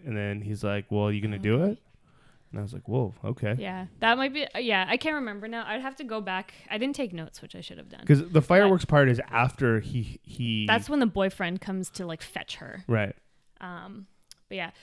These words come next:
Speaker 2: but, a-, and even so, like, another, like, red flag is the way that he's talking about his, um, his ex-girlfriend.
Speaker 1: Yeah.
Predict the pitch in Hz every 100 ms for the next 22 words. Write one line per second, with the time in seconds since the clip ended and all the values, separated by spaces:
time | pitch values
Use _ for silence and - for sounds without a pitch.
0 | - 277 294 330 320 311 320 370 339 269
1 | 277 240 226 214 226 233 175 180 185 -
2 | 190 180 185 202 196 208 208 226 208 -
3 | 185 185 202 190 185 165 170 190 185 175
4 | 180 170 165 170 - _ 196 170 - 180
5 | - - - - - - - 190 196 -
6 | 180 151 165 - - - 117